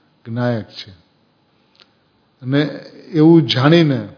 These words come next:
હું જ્ઞાયક જ છું એવું માને, જેવો પોતાનો સ્વભાવ છે એવો માને, એનું નામ સમ્યક દર્શન. સમ્યક દર્શન ખરેખર સહેલું છે.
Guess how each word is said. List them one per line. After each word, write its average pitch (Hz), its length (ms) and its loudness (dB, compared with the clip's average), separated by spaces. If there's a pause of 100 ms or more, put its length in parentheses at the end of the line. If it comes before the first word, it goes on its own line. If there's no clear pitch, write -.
હું 156 240 0
જ્ઞાયક 151 520 2
જ 160 120 -6
છું 180 260 0
એવું 156 280 2
માને, 139 300 -4 (1120)
જેવો 147 240 4
પોતાનો 147 580 -2
સ્વભાવ 131 640 0
છે 147 340 -4
એવો 135 240 -2
માને, 123 460 -6 (440)
એનું 147 200 -2
નામ 120 220 -8
સમ્યક 110 340 -16 (100)
દર્શન. - 320 -20 (1400)
સમ્યક 147 400 2
દર્શન 160 720 0 (340)
ખરેખર 170 440 2
સહેલું 120 400 -6
છે. - 120 -20